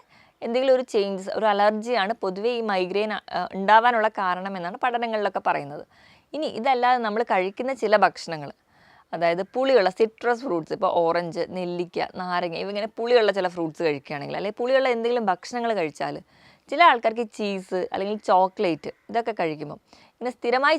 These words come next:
ചായയും കാപ്പിയൊക്കെ കഴിച്ചുകൊണ്ടിരുന്ന ഒരാളാണെങ്കിൽ പെട്ടെന്ന് തന്നെ ചായയും കാപ്പിയൊക്കെ നിർത്തുകയാണെങ്കിൽ അത് ചിലപ്പോൾ ചിലർക്ക് മൈഗ്രെയിൻ ഉണ്ടാക്കാം. വിശന്നിരിക്കുന്നത് ഒരു മൈഗ്രെയിൻ ഉണ്ടാവാൻ കാരണമാണ്. നമ്മൾ ഒരുപാട് വെയിൽ കൊള്ളുന്നത്, നമ്മുടെ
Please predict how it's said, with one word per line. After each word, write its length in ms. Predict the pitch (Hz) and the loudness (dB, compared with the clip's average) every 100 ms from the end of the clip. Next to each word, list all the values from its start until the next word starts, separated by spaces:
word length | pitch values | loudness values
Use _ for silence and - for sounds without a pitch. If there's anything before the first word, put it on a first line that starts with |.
| 294 | 4
ചായയും 320 | 233 240 247 | 4 4 4
കാപ്പിയൊക്കെ 380 | 214 190 220 202 202 | 2 4 2 2 0
കഴിച്ചുകൊണ്ടിരുന്ന 600 | 175 170 196 196 175 175 | 0 0 -2 -2 -2 -2
ഒരാളാണെങ്കിൽ 540 | 175 165 170 165 151 170 175 | 0 0 0 -2 -4 -6 -6
പെട്ടെന്ന് 240 | 175 180 | -6 -6
തന്നെ 140 | 180 180 | -8 -6
ചായയും 240 | 170 175 185 | -6 -6 -4
കാപ്പിയൊക്കെ 320 | 175 180 185 180 | -4 -2 -6 -6
നിർത്തുകയാണെങ്കിൽ 560 | 170 - 233 180 175 - - | -8 -4 -2 -2 -4 -8 -8
അത് 100 | 233 285 | -8 0
ചിലപ്പോൾ 260 | 247 190 196 | 0 2 0
ചിലർക്ക് 320 | 185 170 170 180 | 0 0 0 -4
മൈഗ്രെയിൻ 320 | 151 156 156 139 | -4 -4 -6 -6
ഉണ്ടാക്കാം. 300 | 135 - - _ - - _ _ 226 | -12 -14 -20 _ -20 -20 _ _ -6
വിശന്നിരിക്കുന്നത് 720 | 247 359 370 254 240 226 220 | 2 2 2 0 0 0 0
ഒരു 80 | 208 | 0
മൈഗ്രെയിൻ 280 | 185 170 180 | 0 0 0
ഉണ്ടാവാൻ 240 | 165 156 160 | 0 -2 -2
കാരണമാണ്. 400 | 160 151 147 143 - | -4 -4 -10 -14 -16
നമ്മൾ 140 | 165 175 165 | -10 -6 -4
ഒരുപാട് 280 | 165 185 214 190 | 0 -2 0 0
വെയിൽ 280 | 170 190 262 | 0 2 4
കൊള്ളുന്നത്, 400 | 220 180 175 156 160 - _ | 6 4 2 -4 -6 -8 _
നമ്മുടെ 200 | _ 233 | _ 0